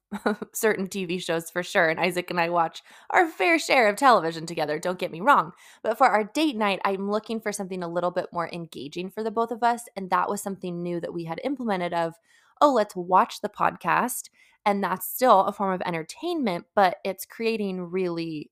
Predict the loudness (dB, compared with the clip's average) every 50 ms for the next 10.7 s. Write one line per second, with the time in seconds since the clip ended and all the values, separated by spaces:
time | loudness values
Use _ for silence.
0 | _ -6 -6 -6 -6 -6 -12 -10 -10 -10 -12 -8 -6 -8 -6 -4 -6 -6 -6 -10
1 | -10 -10 -10 -10 -10 -12 -10 -8 0 6 8 8 8 8 6 -2 _ -20 -20 _
2 | _ -6 -4 -2 2 2 2 2 2 -2 -2 0 -2 -2 0 0 0 0 0 0
3 | -4 -12 -14 _ _ _ _ _ -2 -2 -2 0 0 -2 0 0 0 2 2 2
4 | 0 2 2 2 2 2 0 -2 -2 -6 -4 -4 -4 -2 -2 -2 -2 -6 -8 -8
5 | -8 -8 -8 -4 2 4 4 4 4 0 -4 -8 -6 -4 -2 -4 -4 -4 -6 -10
6 | -10 -10 -10 -10 -10 -10 -10 -8 -10 -10 -8 -6 -4 -4 -4 -6 -6 -8 -10 -8
7 | -10 -10 -8 -6 -8 -6 -8 -10 -12 -10 -12 -12 -4 0 0 2 2 4 2 2
8 | 2 2 0 0 -2 -2 -4 -6 -6 -8 -10 -6 -8 -8 -8 -8 -14 -14 -12 -14
9 | -4 2 2 2 4 4 2 0 2 0 0 -2 -2 0 2 2 2 2 0 -4
10 | -8 -6 -6 -6 -4 -4 -4 -2 0 0 -2 -2 -4